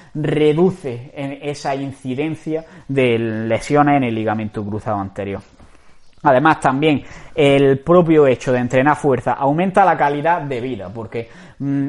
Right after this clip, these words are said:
hacer el mismo esfuerzo te va a costar menos, ya que estás acostumbrado a hacer ejercicios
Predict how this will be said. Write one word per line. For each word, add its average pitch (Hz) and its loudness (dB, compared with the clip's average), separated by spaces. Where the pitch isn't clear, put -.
hacer 139 0
el 156 2
mismo 175 0
esfuerzo 185 0
te 160 0
va 139 4
a 139 0
costar 143 -2
menos, 170 -4
ya 143 -2
que 143 -6
estás 143 -8
acostumbrado 143 0
a 123 2
hacer 143 2
ejercicios 151 -2